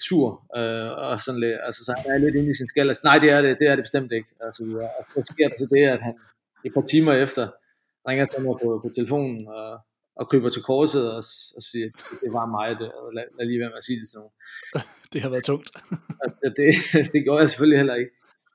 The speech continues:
Speaker 1: Men sagde til ham, at han selv skulle håndtere sagen og, og få fat i den og sige undskyld, hvilket han så også gjorde. Så
Speaker 2: Ja,
Speaker 1: det, det,
Speaker 2: ja, det
Speaker 1: det er jo måske et meget godt eksempel på, hvordan, øh, og jeg tror,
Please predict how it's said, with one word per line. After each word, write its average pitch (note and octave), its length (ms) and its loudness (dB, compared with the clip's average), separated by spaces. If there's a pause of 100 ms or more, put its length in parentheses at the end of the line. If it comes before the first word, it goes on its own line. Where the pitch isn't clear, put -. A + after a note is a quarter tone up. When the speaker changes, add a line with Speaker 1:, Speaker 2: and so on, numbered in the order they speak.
(140)
Speaker 1:
Men C#3+ 180 2
sagde D3+ 240 8
til D3+ 160 8
ham, C3 180 4
at A#2+ 60 2
han B2+ 100 2
selv D#3 220 6
skulle B2 180 0
håndtere B2 360 2
sagen A#2 380 -2
og, A2+ 140 -8
og - 220 -12
få C3 160 -6
fat C3 200 2
i B2 120 4
den A2+ 160 -8
og A2 60 -8
sige B2 160 -2
undskyld, A#2 340 -10 (500)
hvilket B2 240 0
han A2+ 100 -4
så A#2 120 -2
også G#2+ 120 -6
gjorde. A2+ 260 -8 (600)
Så - 140 -2
Speaker 2:
Ja, D3 300 0
Speaker 1:
det, C3+ 80 -2
det, G3+ 60 6
Speaker 2:
ja, G#3 60 0
det - 80 -12
Speaker 1:
det A2+ 80 -10 (140)
er - 0 -
jo E3+ 80 6
måske D3+ 260 2
et C3+ 60 0
meget C#3 200 2
godt C3 140 2
eksempel B2 380 -2
på, A#2+ 120 0
hvordan, A#2 400 -6
øh, A2 220 -6 (160)
og B2 280 -6 (160)
jeg C3+ 120 -2
tror, D3 500 2